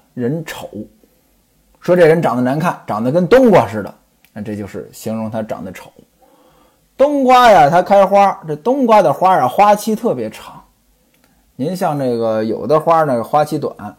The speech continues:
尤其是昙花，昙花一现，那很快呢就谢了。那有的花呢，可能长一些，但是冬瓜的花期特别长，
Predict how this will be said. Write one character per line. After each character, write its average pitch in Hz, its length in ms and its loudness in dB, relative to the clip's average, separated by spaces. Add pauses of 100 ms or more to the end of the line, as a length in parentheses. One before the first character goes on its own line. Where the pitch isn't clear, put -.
(140)
尤 131 140 -6
其 139 160 -4
是 135 100 -6
昙 123 320 -10
花， 123 300 -8
昙 196 280 -4
花 202 240 0
一 190 160 -6
现， 214 320 -8 (120)
那 117 240 -14
很 - 280 -20
快 - 200 -10
呢 117 100 -12
就 113 140 -12
谢 - 340 -14
了。 - 160 -20 (760)
那 139 100 -8
有 123 160 -4
的 190 120 2
花 220 220 2
呢， 156 220 -2
可 113 120 -8
能 135 200 -8
长 147 280 -14
一 156 80 -10
些， - 200 -20 (360)
但 190 160 -4
是 175 80 -2
冬 349 380 0
瓜 208 180 6
的 156 80 4
花 151 240 2
期 143 360 -8
特 135 160 -8
别 101 160 -8
长， - 120 -20